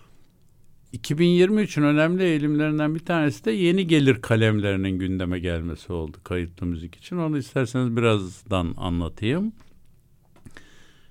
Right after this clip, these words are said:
Ee, şimdi iki bin yirmi üçün eğilimini şöyle söylemiştik. Ee,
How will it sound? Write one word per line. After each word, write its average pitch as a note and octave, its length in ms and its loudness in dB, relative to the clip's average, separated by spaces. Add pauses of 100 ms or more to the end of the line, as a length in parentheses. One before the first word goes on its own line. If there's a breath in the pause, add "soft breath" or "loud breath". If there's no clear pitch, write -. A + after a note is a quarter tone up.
(140)
Ee, A2+ 320 0 (220)
şimdi D#3+ 240 -2
iki D3+ 220 -2
bin D#3 80 0
yirmi D#3 240 2
üçün D3+ 220 -2
eğilimini C#3+ 480 2
şöyle D3 300 2
söylemiştik. F#2 800 -6 (800 soft breath)
Ee, B2 40 -2